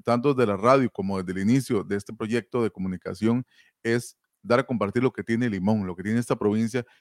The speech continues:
que son cosas buenas. Y hoy estoy muy feliz de poder haber tenido a Angel, a Hillary en la primera parte, ahora tener a nuestra jefa participando con una narración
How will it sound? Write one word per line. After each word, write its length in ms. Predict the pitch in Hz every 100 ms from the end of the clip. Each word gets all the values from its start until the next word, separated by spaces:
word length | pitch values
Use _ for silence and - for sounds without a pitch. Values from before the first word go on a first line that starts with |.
| _
que 100 | -
son 160 | 139 135
cosas 260 | 151 135
buenas. 420 | 117 127 104 95 -
Y 120 | 113
hoy 100 | 120
estoy 240 | 101 131 135
muy 160 | 143
feliz 280 | 143 131 135
de 100 | 117
poder 380 | - 104 113 110 _ -
haber 180 | 98 107
tenido 400 | 120 131 131 -
a 80 | 98
Angel, 440 | 104 127 127 127
a 40 | 101
Hillary 300 | 107 131 123
en 20 |
la 100 | 101
primera 260 | 95 104 110
parte, 460 | 127 139 170 160 _ _ _
ahora 340 | - 90 113 123
tener 260 | 104 104
a 60 | 120
nuestra 260 | 104 - 90
jefa 280 | 113 123
participando 600 | 98 90 90 92 104 110 110
con 300 | 95 92 98
una 420 | 104 107 90 -
narración 760 | 101 101 90 92 110 113 117